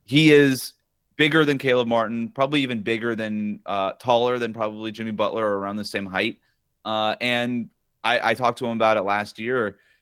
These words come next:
He wants to model his game after P J Tucker, and actually the Heat were molding him in that way when they called him up last season. They kinda looked at him as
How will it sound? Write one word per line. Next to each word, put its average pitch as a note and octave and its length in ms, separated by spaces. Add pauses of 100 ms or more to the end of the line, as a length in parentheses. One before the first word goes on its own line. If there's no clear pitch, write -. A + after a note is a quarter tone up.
(120)
He F3 320 (200)
wants C#3+ 280
to C3+ 100
model B2 300
his A#2+ 160
game A2+ 240
after G#2+ 320
P G#2 180
J F#2 140
Tucker, F#2 360
and F#2+ 80
actually A#2+ 340
the G#2+ 160
Heat B2 240
were G#2 180
molding A2+ 540
him G#2 180
in G2+ 100
that G2 220
way A2+ 280
when G2+ 120
they G2 120
called G#2 280
him F#2+ 100
up G2+ 180
last F#2+ 280
season. A#2 360
They F#2+ 120
kinda G#2 220
looked G2 240
at F#2+ 140
him F#2+ 240
as F#2+ 260